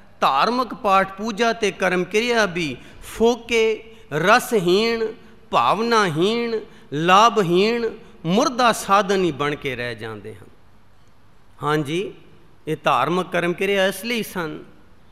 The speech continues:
ਕਿ ਮਾਇਕੀ ਮੁਰਦਿਆਣ ਤੋਂ ਇਨਸਾਨ ਨੂੰ ਜਿਉਂਦਾ ਕਰ ਦੇਣ, ਪਰ ਇਹ ਆਪ ਹੀ ਮੁਰਦਾ ਸਾਧਨ ਬਣ ਕੇ ਰਹਿ ਗਏ ਹਨ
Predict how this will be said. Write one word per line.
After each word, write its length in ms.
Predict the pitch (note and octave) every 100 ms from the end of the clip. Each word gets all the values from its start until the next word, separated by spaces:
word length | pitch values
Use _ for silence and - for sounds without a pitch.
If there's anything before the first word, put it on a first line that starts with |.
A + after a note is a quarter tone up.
| - -
ਕਿ 120 | F3 E3+
ਮਾਇਕੀ 480 | E3 F3+ G#3 G#3+
ਮੁਰਦਿਆਣ 580 | G3+ F3+ D3+ D#3 B2+ D#3
ਤੋਂ 200 | F3 G3
ਇਨਸਾਨ 400 | F3+ F3 F3 E3+
ਨੂੰ 200 | F3+ E3
ਜਿਉਂਦਾ 420 | B2 G3 A#3 F#3+
ਕਰ 200 | E3+ D#3
ਦੇਣ, 300 | C#3 C#3+ C#3 C3+ - - - - - - - - -
ਪਰ 200 | G#3 G#3+ A3
ਇਹ 140 | A#3 A3+
ਆਪ 320 | G3+ C4+ C#4+
ਹੀ 80 | C4
ਮੁਰਦਾ 420 | G3+ G#3+ F#3+ F#3+
ਸਾਧਨ 440 | - E3+ D#3 E3
ਬਣ 200 | D3 E3+
ਕੇ 200 | F3 E3+
ਰਹਿ 200 | D3+ D#3
ਗਏ 180 | D3+ D3+
ਹਨ 220 | C#3+ C#3+